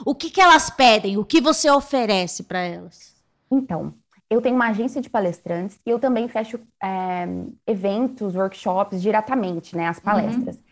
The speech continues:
Speaker 2: Eu tenho algumas palestras prontas, então a minha principal palestra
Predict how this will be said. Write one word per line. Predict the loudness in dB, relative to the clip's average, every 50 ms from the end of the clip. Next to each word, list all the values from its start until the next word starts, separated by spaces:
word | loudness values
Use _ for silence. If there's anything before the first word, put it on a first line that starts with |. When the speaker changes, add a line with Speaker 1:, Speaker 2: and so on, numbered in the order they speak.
| _ _ _
Speaker 2:
Eu | -4 0
tenho | 2 2 2
algumas | 2 2 2 2 0 -2 -4
palestras | -4 -2 0 0 0 -2 -4 -8 -10 -10
prontas, | -8 -6 -6 -6 -6 -6 -6 -4 -4
então | -4 -2 -2 -2
a | -2
minha | -2 -2
principal | -4 -4 -4 -4 -4 -6 -8 -10 -4 -2 -2 -2
palestra | -2 -4 -4 -4 -2 -2 -4 -4 -6 -8 -12